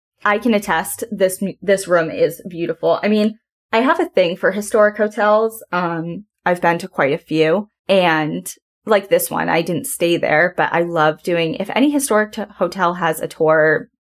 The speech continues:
you know that <laughs> I'm signing up for it. I think a lot of people think hotels are gross,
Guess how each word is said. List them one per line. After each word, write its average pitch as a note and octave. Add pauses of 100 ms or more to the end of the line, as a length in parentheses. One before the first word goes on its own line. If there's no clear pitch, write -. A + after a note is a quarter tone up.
(140)
you F3
know D3+
that - (220)
<laughs> - (200)
I'm -
signing -
up -
for F#3+
it. F#3 (420)
I G#3
think B3
a B3+
lot F3
of F3+
people F#3 (300)
think E3+
hotels D#3+
are D3+
gross, -